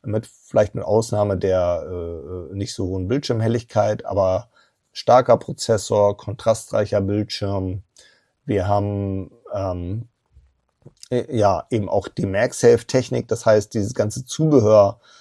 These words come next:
was ich vielleicht habe oder wo ich in den Haushalt komme, wo das dann, äh, schon vor,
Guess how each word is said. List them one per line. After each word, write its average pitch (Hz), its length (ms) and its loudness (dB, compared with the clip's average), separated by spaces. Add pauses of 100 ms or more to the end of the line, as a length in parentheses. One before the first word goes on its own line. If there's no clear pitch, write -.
(220)
was - 280 -4
ich - 100 -8
vielleicht 95 320 0
habe 104 180 6
oder 98 460 2
wo 104 320 -2
ich 104 80 -8
in 101 100 -8
den 92 140 -4
Haushalt 110 400 4
komme, 110 300 0
wo 101 100 2
das 98 160 -2
dann, 101 160 -8
äh, 98 180 -6
schon 95 220 -8
vor, 127 520 0